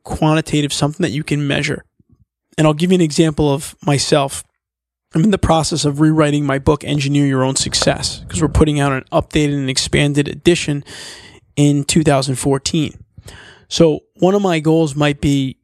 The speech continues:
you know, finish this chapter or finish these chapters by a certain date, or how many chapters have I done this month, right? Something to measure myself by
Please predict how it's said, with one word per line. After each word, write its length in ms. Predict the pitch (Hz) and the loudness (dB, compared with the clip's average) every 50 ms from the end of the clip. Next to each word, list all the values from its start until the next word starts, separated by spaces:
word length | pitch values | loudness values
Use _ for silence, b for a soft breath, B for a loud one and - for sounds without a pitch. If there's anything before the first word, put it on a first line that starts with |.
| _ - | _ -4
you 100 | 165 160 | -2 0
know, 120 | 151 143 | 0 -2
finish 680 | 135 - - - 156 156 156 147 - - - - - - _ | -2 -2 0 2 2 2 2 0 -2 -4 -4 -6 -10 -6 _
this 160 | - 165 151 | 0 0 0
chapter 540 | - - - - 123 117 113 - - 104 - | 0 -2 -2 -2 -2 -2 -2 -4 -6 -6 -6
or 40 | - | -6
finish 480 | - - - 160 151 147 139 - - - - _ _ - | -4 -2 0 0 0 0 -2 -4 -6 -10 -12 _ _ 0
these 280 | - 175 175 165 156 - | 2 2 2 2 0 0
chapters 520 | - - 143 147 139 - - 143 143 139 | 2 2 2 2 0 -2 -2 -2 -2 -2
by 180 | - - 101 127 | -2 -2 -2 0
a 60 | 143 | -2
certain 340 | - - - - - 143 131 | -2 -2 -4 -4 -4 -2 0
date, 340 | 135 143 139 120 - - - | 0 0 0 0 -4 -6 -4
or 100 | - 139 | -4 -2
how 120 | 127 139 165 | 0 2 2
many 180 | 170 175 175 | 2 2 0
chapters 440 | 165 - - 165 151 - 165 156 - | 0 0 0 0 0 0 -4 -4 -2
have 100 | 147 143 | 0 0
I 80 | 143 143 | 0 0
done 220 | 143 147 135 139 | 0 -2 -2 0
this 220 | 147 151 - - | 0 0 -2 -2
month, 280 | - - - - - - - B B B B B B B B B | -6 -10 -10 -12 -14 -16 -18 B B B B B B B B B
right? 160 | 185 185 190 | 2 2 2
Something 360 | - - 208 196 196 - 220 | 2 0 0 0 0 -2 -4
to 100 | 190 - | -2 0
measure 400 | 170 160 151 156 156 156 151 160 | 0 2 2 2 2 0 0 0
myself 560 | 147 143 143 131 - - 135 127 127 - - - | -2 -2 -2 -2 -4 -6 -6 -6 -6 -8 -8 -6
by 340 | - - - - - - | -6 -6 -6 -8 -12 -16